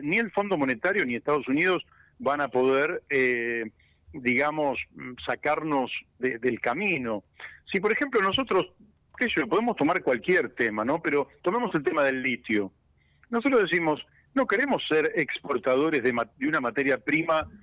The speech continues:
de bajo costo cuando estamos frente a un elemento estratégico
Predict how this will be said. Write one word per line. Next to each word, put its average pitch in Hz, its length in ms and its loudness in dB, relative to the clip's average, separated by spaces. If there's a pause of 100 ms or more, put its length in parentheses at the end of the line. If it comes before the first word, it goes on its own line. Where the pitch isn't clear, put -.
(200)
de 131 180 0
bajo 156 340 0
costo 147 680 2 (340)
cuando 123 320 2
estamos 135 520 0 (400)
frente 131 480 0
a 147 120 2
un 185 300 -2
elemento 139 840 0
estratégico 180 1040 0